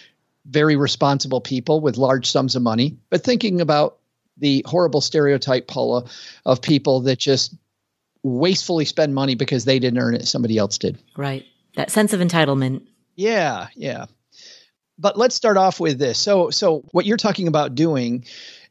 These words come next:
Speaker 1: is skipping a generation, and there is a way to do that called a generation skipping trust,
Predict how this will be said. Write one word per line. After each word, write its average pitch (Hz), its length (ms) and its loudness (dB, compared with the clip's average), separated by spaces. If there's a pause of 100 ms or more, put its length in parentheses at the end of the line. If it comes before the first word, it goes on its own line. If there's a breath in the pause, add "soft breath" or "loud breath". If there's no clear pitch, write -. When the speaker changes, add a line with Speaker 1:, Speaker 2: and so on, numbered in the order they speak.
(120)
Speaker 1:
is 143 500 0
skipping 185 680 0
a 156 60 -2
generation, 123 920 0
and 139 120 2
there 143 200 4
is 127 100 0
a 139 60 2
way 147 220 2
to 147 120 -4
do 135 160 2
that 127 240 2
called 123 240 0
a - 20 -6
generation 131 600 0
skipping 151 420 0
trust, - 580 -4